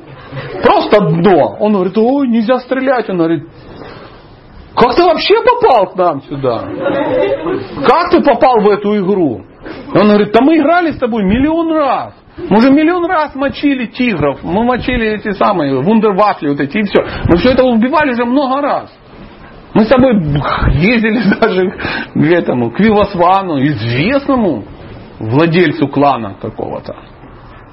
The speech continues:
Миллион раз мы это уже делали. Вот у меня написана <laughs> статистика. Восемьдесят тысяч боёв». И у тебя, у дурака тоже написано восемьдесят тысяч боёв. Ты просто психанул.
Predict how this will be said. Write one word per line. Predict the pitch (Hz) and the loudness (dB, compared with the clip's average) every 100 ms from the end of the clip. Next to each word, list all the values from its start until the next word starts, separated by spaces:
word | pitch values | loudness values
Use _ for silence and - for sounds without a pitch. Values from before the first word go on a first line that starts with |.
| - - - - - - - - - | -20 -20 -20 -20 -18 -18 -14 -2 2
Миллион | 190 220 277 320 330 | 4 4 4 2 0
раз | 339 302 240 | 0 -2 -2
мы | 240 | -4
это | 202 208 | -2 -2
уже | 180 180 | 0 -2
делали. | 147 131 104 101 | 0 -2 -2 -2
Вот | 127 202 | 0 0
у | 202 | 0
меня | 202 | 0
написана | 139 - 214 175 127 120 135 - - - - | 0 0 -2 -4 -2 -2 -2 -2 -2 -6 -12
<laughs> | - | -2
статистика. | 147 165 127 - 107 113 110 113 - | -2 2 -2 -2 -8 -6 -8 -10 -12
Восемьдесят | 117 165 214 180 143 | -2 0 0 -4 -2
тысяч | 135 143 139 | -2 0 0
боёв». | 123 104 95 - - - - - - - | -2 -2 -8 -12 -20 -20 -18 -18 -20 0
И | 180 | 2
у | 208 | 4
тебя, | 220 202 233 | 2 2 4
у | 185 139 139 | 2 0 0
дурака | 165 220 247 226 | 0 2 0 -2
тоже | 220 226 175 | -2 -2 -2
написано | 180 185 143 139 131 | -2 -4 -4 -2 0
восемьдесят | 147 196 196 156 156 | 0 -2 -2 -4 0
тысяч | 170 143 | 0 2
боёв. | 143 151 117 | 2 2 0
Ты | 120 | -4
просто | 190 202 220 | -2 -2 -2
психанул. | - 240 - 214 165 107 | -2 -4 -2 0 -2 -2